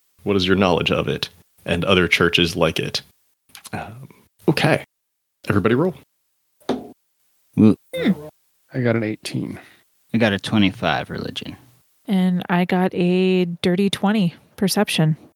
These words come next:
Speaker 3: We suck at a
Speaker 1: Okay.
Speaker 3: lot, but apparently following a dude we're very good at. <laughs>
Speaker 1: Right? It does seem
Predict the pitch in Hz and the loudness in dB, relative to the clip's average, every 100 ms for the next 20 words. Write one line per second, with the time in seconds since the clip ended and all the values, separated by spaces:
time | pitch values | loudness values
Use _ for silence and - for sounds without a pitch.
0 | _ _ _ _ - 220 - 302 - 220 | _ _ _ _ -10 -8 -4 -4 0 0
1 | 214 226 - - 196 233 269 226 - 226 | 0 0 -2 -4 -2 -2 0 0 2 2
2 | 214 190 170 156 170 160 156 196 170 190 | 4 4 2 2 2 2 2 0 2 4
3 | 185 160 175 185 - - _ _ - - | 2 2 2 2 -2 -8 _ _ -8 -8
4 | 906 831 762 740 392 _ 381 - - 330 | -10 -14 -12 -8 -8 _ -10 -8 -10 -10
5 | _ - - - - _ - - _ _ | _ -16 -16 -18 -20 _ -20 -20 _ _
6 | _ _ - 98 165 170 - _ _ _ | _ _ -2 2 2 0 -10 _ _ _
7 | _ _ - - 120 143 - - 127 120 | _ _ -14 -6 -2 0 0 2 2 2
8 | 92 | -2